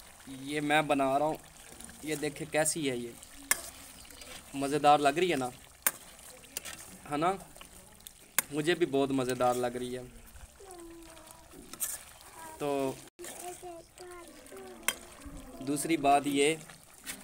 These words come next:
कि मेरे भाइयों, सबको एक बराबर समझा करो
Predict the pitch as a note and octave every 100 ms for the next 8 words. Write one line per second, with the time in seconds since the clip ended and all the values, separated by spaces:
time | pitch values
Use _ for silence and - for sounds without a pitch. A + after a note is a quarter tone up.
0 | - - - D#3 D#3 F3 - - - C#3+
1 | C#3+ C#3+ C#3+ C#3 C3+ - - B2+ C3 C3+
2 | C3 C#3+ D3+ C#3 C3 D3+ C#3 C3+ B2+ B2+
3 | A#2+ C3+ C3 B2 B2 C3+ C3 C#3